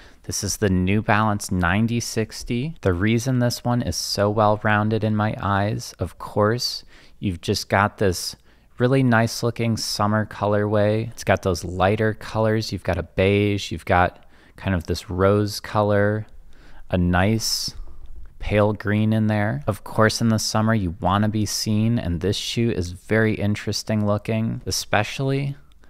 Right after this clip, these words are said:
back here. You can see, let me get that angle. It's got this very interesting heel area with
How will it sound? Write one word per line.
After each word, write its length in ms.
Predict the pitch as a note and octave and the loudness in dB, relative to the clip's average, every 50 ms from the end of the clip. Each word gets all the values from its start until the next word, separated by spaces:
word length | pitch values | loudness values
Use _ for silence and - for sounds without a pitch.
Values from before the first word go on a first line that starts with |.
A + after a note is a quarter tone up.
| - - | -8 -2
back 260 | - G2 G2+ A2+ - | -2 0 0 -2 -6
here. 500 | - - - A2+ A2 A#2 B2 C3+ D3 - - - - - - - - - - _ | -10 -8 -4 0 0 0 0 -2 -4 -8 -12 -20 -20 -20 -20 -20 -20 -20 -20 _
You 100 | - - | -20 -8
can 160 | - A#2 G#2+ F#2+ | -4 -2 -2 -2
see, 500 | - - - - A2+ A2 A2 A#2+ - - - _ _ _ _ _ _ _ _ _ - - - - | -2 -2 -2 -2 0 0 0 -2 -4 -6 -12 _ _ _ _ _ _ _ _ _ -20 -20 -20 -20
let 160 | - - _ - | -20 -16 _ -6
me 100 | A2 G2 | -2 0
get 200 | - G#2+ - - | 0 0 2 2
that 200 | G#2 G2+ - G2 | 0 0 0 -2
angle. 480 | F#2+ G2 G#2+ G#2+ G#2+ A2+ B2 C3 C3 - _ _ _ _ _ _ _ _ | -2 -2 0 -2 -2 -2 -4 -4 -8 -10 _ _ _ _ _ _ _ _
It's 100 | _ - | _ -6
got 140 | - A2+ G2+ | -4 -4 -2
this 160 | - G2+ F2 | -2 -2 -4
very 300 | F2 - - A#2 B2 C3 | -4 0 0 2 2 2
interesting 640 | - - A2 A2+ A#2 - - A#2 - - - A#2 A2+ G2+ | 0 0 -2 -2 -2 -2 -4 -6 -6 -4 -2 -2 -2 -2
heel 380 | - - - A#2 A2+ G#2+ - G2 | -4 -4 -2 -2 0 0 0 0
area 440 | A2 G#2+ G#2+ A2 A2+ A2+ A2+ A2+ | 0 2 2 2 2 2 0 0
with 380 | G#2+ G2+ F2+ F#2 - - - - | 0 0 0 -2 -2 -4 -10 -20